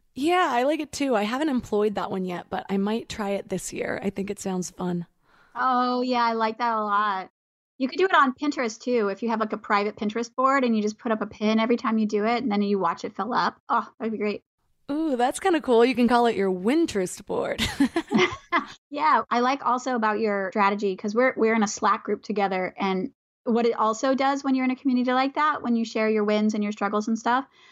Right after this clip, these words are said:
Speaker 2: is you change the context of the conversation around you too.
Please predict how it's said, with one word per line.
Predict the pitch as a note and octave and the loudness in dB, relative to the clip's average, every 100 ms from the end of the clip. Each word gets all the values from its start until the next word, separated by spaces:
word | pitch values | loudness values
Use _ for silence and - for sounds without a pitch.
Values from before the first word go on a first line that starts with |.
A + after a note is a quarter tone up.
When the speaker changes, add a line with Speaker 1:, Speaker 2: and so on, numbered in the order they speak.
| _ _ - | _ _ -2
Speaker 2:
is | A3+ | 2
you | A3+ B3+ | 4 2
change | A3+ - A#3+ A3 A3+ A3 G#3 - - | 0 0 0 2 2 2 0 -10 -8
the | G3+ G#3 | -4 -2
context | - G#3 G#3+ A3+ - | 0 0 0 -4 -6
of | G#3 | -6
the | G#3 | -6
conversation | - G#3 G#3 - G#3+ - G3 | -2 -2 -2 0 0 0 -2
around | F#3 G3 B3+ G#3+ | 2 4 4 0
you | - F3 | -8 -8
too. | - G#3+ - - | 0 0 0 -6